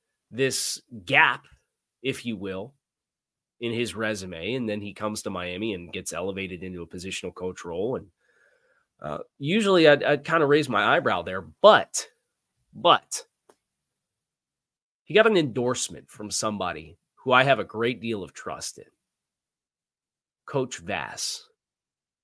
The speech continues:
Chris Vasseur, if you're familiar. Uh, I've done some content with Coach Vass. Uh, he's consulted N F L teams. He's consulted defen-, or college teams.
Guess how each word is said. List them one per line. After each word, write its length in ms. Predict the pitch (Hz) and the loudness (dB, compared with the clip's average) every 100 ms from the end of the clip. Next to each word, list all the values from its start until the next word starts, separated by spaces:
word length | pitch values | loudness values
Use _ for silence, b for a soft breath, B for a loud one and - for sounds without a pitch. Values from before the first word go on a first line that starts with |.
| _ | _
Chris 300 | - - 110 | -12 -6 -6
Vasseur, 640 | - 101 - 104 92 78 - | -6 -8 -6 -6 -6 -8 -10
if 220 | 82 - | -12 -12
you're 100 | 98 | -12
familiar. 640 | - 95 98 85 65 - _ _ _ _ _ _ _ | -10 -10 -6 -8 -10 -18 _ _ _ _ _ _ _
Uh, 160 | - 64 | -18 -16
I've 60 | - | -6
done 100 | 107 | -4
some 140 | 104 | -4
content 460 | - 107 107 107 95 | -4 0 0 0 -6
with 120 | 78 | -8
Coach 280 | - 90 - | -8 -8 -6
Vass. 500 | 78 69 78 - - _ _ _ _ _ | -8 -8 -6 -10 -12 _ _ _ _ _
Uh, 120 | 67 | -14
he's 300 | 64 87 82 | -12 -10 -8
consulted 640 | - 85 - 98 92 92 - | -8 -6 -2 0 -2 -6 -8
N 140 | 101 | -4
F 160 | 107 - | -4 0
L 100 | 104 | 0
teams. 600 | 101 98 107 110 - - _ _ _ _ - | 0 -2 -2 -4 -6 -8 _ _ _ _ -14
He's 100 | - | -12
consulted 520 | 87 - 87 87 73 | -8 -6 -6 -6 -10
defen-, 460 | 90 92 98 95 57 | -12 -4 -2 -2 -2
or 280 | 87 82 - | -4 -4 -2
college 460 | - 110 110 - | 4 6 6 2
teams. 520 | - 107 107 107 - | -4 -2 -2 -4 -6